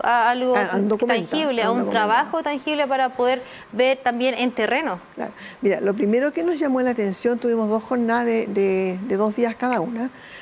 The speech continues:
Speaker 2: Lo primero que nos llama la atención es que por primera vez, como familiares que, que somos coordinadora o representantes de los detenidos desaparecidos, las compañeras,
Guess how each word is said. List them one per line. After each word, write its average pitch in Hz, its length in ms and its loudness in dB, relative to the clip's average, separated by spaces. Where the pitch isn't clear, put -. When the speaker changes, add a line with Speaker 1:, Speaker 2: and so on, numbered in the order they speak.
Speaker 2:
Lo 196 80 -2
primero 226 320 2
que 302 80 -4
nos 285 180 -2
llama 262 200 0
la 254 80 2
atención 226 640 -2
es 220 140 -2
que 226 140 -2
por 214 180 -2
primera 220 420 0
vez, 320 400 0
como 196 220 2
familiares 196 680 0
que, 185 160 -2
que 220 100 -6
somos 214 260 0
coordinadora 202 840 0
o - 20 -2
representantes 208 840 -2
de 262 60 0
los 262 100 0
detenidos 254 340 -2
desaparecidos, 254 500 -2
las 202 140 -4
compañeras, 208 520 -2